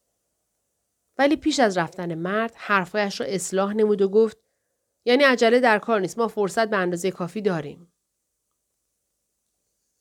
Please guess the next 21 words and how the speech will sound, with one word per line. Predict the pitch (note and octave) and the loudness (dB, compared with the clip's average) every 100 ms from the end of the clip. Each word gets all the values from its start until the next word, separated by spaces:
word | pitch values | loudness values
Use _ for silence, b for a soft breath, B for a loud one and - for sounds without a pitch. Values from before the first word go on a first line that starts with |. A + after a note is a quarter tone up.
| _ _ _ _ _ _ _ _ _ _ _ _ _ _ _ | _ _ _ _ _ _ _ _ _ _ _ _ _ _ _
مرد | B3+ D4+ D#4 | 0 0 0
از | G#3 F3+ F3 | -2 -4 -2
لحن | G#3 G#3 G#3+ A3+ | -2 -4 -4 -2
فرمانده | A#3 F3 D#3 D#3 D3+ D#3 F#3+ | -2 -6 -8 -8 -10 -8 -6
شوکه | G3 E3+ C#3+ F3 | -6 -8 -8 -10
شده | - - D3 | -12 -16 -18
بود. | - - _ _ _ | -20 -20 _ _ _
احساس | A#3 A3+ C4+ C4+ - | -2 0 0 -4 -2
کرد | C#4 C#4 b b b | -2 -4 b b b
اوضاع | A#3+ A#3+ B3+ C#4+ | 0 2 2 0
به | B3 A3+ | 0 -2
گونه‌ای | G#3+ A3+ C4 | -2 -2 -2
که | C4 | -4
گمان | A3+ G3 F#3 F#3 | -4 -2 -2 -2
می‌کرده | F#3 F3+ F#3+ F3+ G3+ | -2 -4 -4 -4 -4
قرار | B3 G3+ F#3+ G#3+ | -4 -2 0 0
نیست | A3+ B3 G#3 - | 0 -2 -2 -4
بدون | F3 F3 E3+ | -2 0 -2
دردسر | D#3+ E3 D#3+ D#3+ - F3 | 0 -2 -2 -4 -4 -8
پیش | E3+ E3+ D3+ - | -10 -10 -10 -10
برود | C#3 C#3+ E3 - | -10 -12 -14 -18